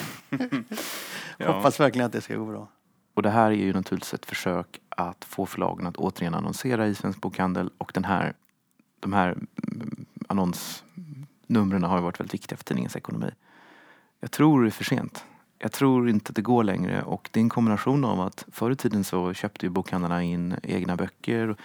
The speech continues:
Speaker 2: Idag är nästan allt centralstyrt. Medarbetarna är inte lika pålästa. De har kanske inte inköpsansvar, får inte beställa böcker.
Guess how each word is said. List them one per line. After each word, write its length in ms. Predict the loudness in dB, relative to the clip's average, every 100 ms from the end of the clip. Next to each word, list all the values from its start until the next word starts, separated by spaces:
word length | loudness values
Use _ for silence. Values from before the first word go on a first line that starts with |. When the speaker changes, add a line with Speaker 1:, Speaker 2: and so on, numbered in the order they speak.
| -16 -4
Speaker 2:
Idag 220 | 2 2
är 40 |
nästan 220 | 2 2 0
allt 180 | 0
centralstyrt. 840 | -2 -2 -2 -4 -2 -2 0 -6 -14 -20 -20 -2
Medarbetarna 640 | 2 4 4 0 -2 -2 -2
är 40 |
inte 200 | -2 -4
lika 200 | -8 -6
pålästa. 600 | -4 -2 0 0 0 0
De 280 | 0 0 0
har 140 | -2
kanske 260 | -4 -6 -4
inte 320 | -4 -4 -4
inköpsansvar, 800 | -4 -4 -6 -6 -6 -2 2 2
får 160 | 2 -2
inte 180 | -4 -6
beställa 360 | -4 0 2
böcker. 440 | 2 -2 0 -2